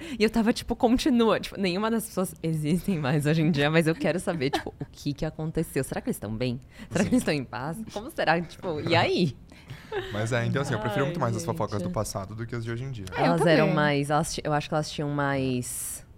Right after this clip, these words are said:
Speaker 2: Sabor.
Speaker 1: Exato.
Speaker 3: Tinha mais bossa, mesmo que
Speaker 2: Sim.
Speaker 3: francesa, mas
Speaker 2: Exato, irmão.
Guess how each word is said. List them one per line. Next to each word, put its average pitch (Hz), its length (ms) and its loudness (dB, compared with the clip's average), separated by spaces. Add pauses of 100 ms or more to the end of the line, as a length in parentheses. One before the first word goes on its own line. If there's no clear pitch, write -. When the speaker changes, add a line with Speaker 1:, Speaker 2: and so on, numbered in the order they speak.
(420)
Speaker 2:
Sabor. 120 540 -2 (180)
Speaker 1:
Exato. 127 680 -10
Speaker 3:
Tinha 311 140 -4
mais 320 200 2
bossa, 165 560 0
mesmo 233 380 0
que - 140 -6
Speaker 2:
Sim. - 0 -
Speaker 3:
francesa, 208 680 -2
mas 262 520 2
Speaker 2:
Exato, 381 420 8
irmão. 466 240 0